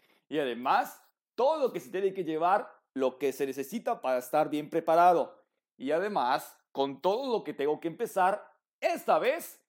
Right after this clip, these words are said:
nunca se olvidará. La ropa, lo que necesito, mi outfit, todo. Desde que empezamos con esto, ahora será bastante para sacarle provecho y con todos mis equipos necesarios. Equipaje, con todo asegurado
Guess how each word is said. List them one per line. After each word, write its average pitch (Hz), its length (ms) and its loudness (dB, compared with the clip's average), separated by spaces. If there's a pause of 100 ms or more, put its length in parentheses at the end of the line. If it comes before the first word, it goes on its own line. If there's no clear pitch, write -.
(140)
nunca 226 380 -2
se 170 160 -6
olvidará. 131 600 0 (420)
La 117 200 -4
ropa, 214 520 4
lo 160 140 2
que 131 80 -10
necesito, 202 960 -2
mi 135 280 -4
outfit, 196 760 4 (160)
todo. 226 800 -2
Desde 156 220 -10
que 156 80 -8
empezamos 156 400 -4
con 151 160 -6
esto, 262 380 4 (260)
ahora 165 380 6
será 156 480 4
bastante 165 460 -2
para 170 160 0
sacarle 165 400 -2
provecho 214 500 2
y 180 160 -4
con 139 300 -6
todos 208 260 0
mis 185 160 -8
equipos 165 300 -6
necesarios. 127 720 -4 (340)
Equipaje, 190 800 0
con 123 220 -6
todo 170 300 0
asegurado 233 840 0